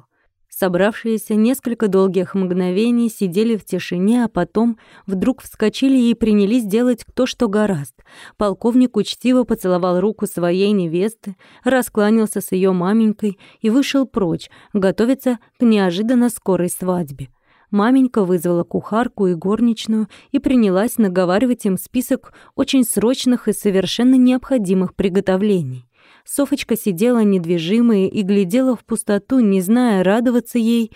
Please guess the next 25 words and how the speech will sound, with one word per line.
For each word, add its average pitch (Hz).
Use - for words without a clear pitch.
или 208
огорчаться. 190
Розетта 202
решила 226
сделаться 226
полезной 202
и 180
мягко 247
увлекла 180
Сонечку 185
за 175
собой 190
в 208
их 202
комнату, 254
где 214
невеста, 214
наконец, 220
разрыдалась 226
от 160
смеси 175
страха, 214
счастья 165
и 190
беспокойства. 160